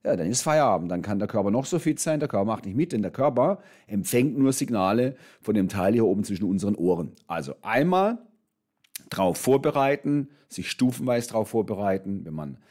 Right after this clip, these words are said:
zweiundvierzig Kilometer laufen möchte, sollte man halt schon auf jeden Fall mal mindestens dreißig Kilometer gelaufen sein. Am allerbesten halt auch mal schon vierzig oder zweiundvierzig Kilometer gelaufen sein. Wir reden von Wandern, nicht vom Joggen, ne? Äh, sollte man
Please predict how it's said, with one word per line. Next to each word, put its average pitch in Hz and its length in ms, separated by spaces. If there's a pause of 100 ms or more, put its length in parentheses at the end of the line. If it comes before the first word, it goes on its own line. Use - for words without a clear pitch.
(400)
zweiundvierzig 95 800
Kilometer 87 360
laufen 120 320
möchte, 151 280
sollte 98 320
man 113 180
halt 107 240
schon 87 260
auf - 220
jeden 80 220
Fall 127 180
mal 151 320 (240)
mindestens 123 540
dreißig 95 440
Kilometer 120 440
gelaufen 170 400
sein. 67 200 (600)
Am 87 100
allerbesten 95 580
halt 120 120
auch 127 100
mal 139 160
schon 135 160
vierzig 139 340
oder 151 140
zweiundvierzig 165 640
Kilometer 82 340
gelaufen 69 380
sein. - 240 (480)
Wir 85 100
reden 107 260
von 107 160
Wandern, 98 280
nicht 95 160
vom 82 100
Joggen, 85 300
ne? 95 180 (720)
Äh, 87 220
sollte 113 320
man 147 300